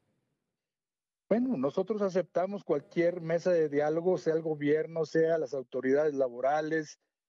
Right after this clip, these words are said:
sea la propia administración, siempre le hemos apostado al diálogo. Nosotros jamás hemos, eh, actuado de manera unilateral para, ah, es-,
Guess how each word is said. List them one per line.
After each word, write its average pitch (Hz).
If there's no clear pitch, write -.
sea 160
la 156
propia 156
administración, 139
siempre 175
le 156
hemos 165
apostado 151
al 147
diálogo. 151
Nosotros 156
jamás 156
hemos, 180
eh, 139
actuado 165
de 156
manera 151
unilateral 135
para, 135
ah, 117
es-, 117